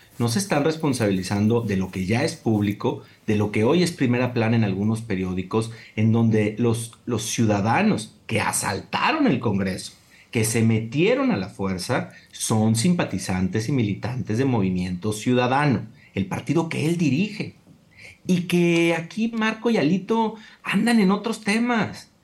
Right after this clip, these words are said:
El Congreso de Nuevo León tomó una decisión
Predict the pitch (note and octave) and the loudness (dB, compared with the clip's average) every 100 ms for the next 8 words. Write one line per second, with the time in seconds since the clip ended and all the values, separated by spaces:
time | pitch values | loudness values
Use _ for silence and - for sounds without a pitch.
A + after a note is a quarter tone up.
0 | _ - - E3 E3 D#3 F#3 G#3+ C4+ C#4 | _ -2 -2 2 2 2 0 0 2 2
1 | F#3 C3+ B2+ D3 F#3+ F#3+ F3 C#3 D3 F3 | 4 4 4 4 2 2 2 4 4 2
2 | G3 A3 G3 C3 A2+ B2 A#2+ F3+ | 0 0 -2 -2 -2 2 2 2